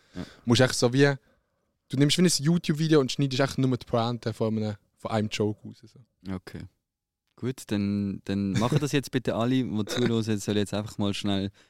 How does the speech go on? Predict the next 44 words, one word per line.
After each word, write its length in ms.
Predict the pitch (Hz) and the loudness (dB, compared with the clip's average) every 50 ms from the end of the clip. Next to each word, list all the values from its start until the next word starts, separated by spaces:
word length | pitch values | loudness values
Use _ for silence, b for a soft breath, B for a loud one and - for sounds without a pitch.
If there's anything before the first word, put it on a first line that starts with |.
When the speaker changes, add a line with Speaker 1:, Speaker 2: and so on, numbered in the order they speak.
| b b - | b b 2
Speaker 1:
nicht 240 | 113 135 151 120 | 4 4 4 4
Hallo 280 | 113 117 117 123 127 127 | 4 2 4 4 4 2
sagen 280 | 113 117 98 95 92 92 | 2 0 0 0 -2 -2
auf 100 | 92 - | -4 -6
TikTok. 400 | - - 87 - - - - - | -8 -10 -10 -10 -12 -14 -14 -2
Das 80 | - | 0
Speaker 2:
Aber 160 | 131 139 143 | 2 4 4
Speaker 1:
ist 80 | 143 - | 2 2
ganz 100 | 101 101 | 0 0
Speaker 2:
nein, 100 | - 160 | 0 2
ich 80 | 165 - | 2 2
Speaker 1:
klar. 100 | - 156 | 2 2
Speaker 2:
glaub, 40 | 156 | 2
man 80 | 151 - | 2 4
kann 120 | 147 139 | 4 4
auch 60 | 139 | 4
sagen, 240 | - 143 135 147 139 | 4 4 4 4 2
dass 120 | 131 127 - | 0 0 2
es 80 | - | 2
mittlerweile 420 | 135 135 - - 127 127 120 117 117 | 2 0 0 0 -2 0 0 0 0
auch 40 | |
schwieriger 360 | - - 113 123 127 117 120 113 | -2 0 0 0 0 0 -2 -4
ist, 180 | 107 - - | -4 -4 -4
zum, 240 | - 113 107 104 98 - _ _ _ _ _ _ _ _ _ _ _ _ _ _ _ - - | -2 -2 -2 -2 -4 -6 _ _ _ _ _ _ _ _ _ _ _ _ _ _ _ -12 -6
Speaker 1:
Schon 140 | - 104 | -2 0
Speaker 2:
wenn 80 | 113 117 | 0 2
du 60 | 113 | 2
Speaker 1:
geil. 60 | 110 | 4
Speaker 2:
ganz 220 | 123 127 127 123 - | 4 4 2 2 -2
klein 200 | - 127 123 120 | -2 -2 0 2
bist, 240 | 120 120 113 - - | 2 2 2 0 -2
grösser 340 | 120 110 110 110 - 113 110 | -2 0 0 -2 -4 -4 -4
werden 240 | 110 107 107 104 101 | -4 -4 -4 -4 -4
als 120 | 104 117 | -4 0
Speaker 1:
Ich 60 | 113 | 0
habe 160 | 143 135 113 | 2 2 4
auch 40 | 110 | 2
das 120 | 139 147 - | 2 0 -2
Gefühl, 200 | - - 123 113 | -2 0 0 0
es 100 | 107 - | 0 2
ist 60 | 113 | 2
Speaker 2:
damals. 160 | 110 107 107 | 2 4 4
Speaker 1:
schwieriger 240 | 117 110 101 98 104 | 4 4 2 2 0
geworden. 460 | 95 101 101 113 131 - - 98 95 | 0 0 0 0 -2 -2 -4 -6 -6